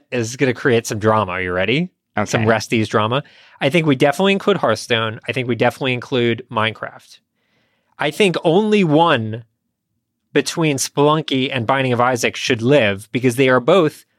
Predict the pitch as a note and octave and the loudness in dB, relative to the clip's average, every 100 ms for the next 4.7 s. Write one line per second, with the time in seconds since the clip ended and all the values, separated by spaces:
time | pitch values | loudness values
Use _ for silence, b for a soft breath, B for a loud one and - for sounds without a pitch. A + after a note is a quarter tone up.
0 | _ C#3 E3 - A#2 A2 - _ _ _ | _ -2 -2 -2 -2 -2 -6 _ _ _
1 | B2 A#2 - D3 C#3+ D#3 - B2 G#2+ G#2 | -2 -2 0 0 0 -4 0 0 0 -6
2 | A2 - - - B B B B B _ | -8 -10 -12 -12 B B B B B _
3 | _ _ _ - B2 B2+ B2 C3 - A#2+ | _ _ _ -4 0 2 2 -2 -2 -4
4 | A2 F#2+ E2 - - - - | -4 -6 -10 -16 -20 -20 -20